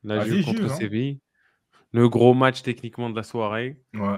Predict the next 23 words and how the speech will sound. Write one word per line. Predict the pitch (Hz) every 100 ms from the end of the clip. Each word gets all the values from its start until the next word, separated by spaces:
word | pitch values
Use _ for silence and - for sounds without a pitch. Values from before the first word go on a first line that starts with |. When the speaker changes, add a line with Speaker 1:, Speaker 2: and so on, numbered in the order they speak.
| -
Speaker 1:
Euh, | 104 101 98 101 98 98 95
franchement, | - 123 - 131
j'allais | 123 117 110
insulter | 113 - 117 113 117
tous | - 165 151
les | 123
joueurs | 120 127 120
de | 117
la | 117
Juve, | 104 127 117 110
Allegri, | 127 127 127 117 120 117 123
la | 117 107
famille | 131 131 131
d'Allegri | 120 120 123 117 120 123
et | 123
tout | 120
ça. | 113 127 143 - _ _ _ _ -
Après, | 107 - 123 131 131 113
euh, | 104 104 104 104
le | 104 110 110
un | 113
partout, | - - - 123 127 120
euh, | 104 101 98 95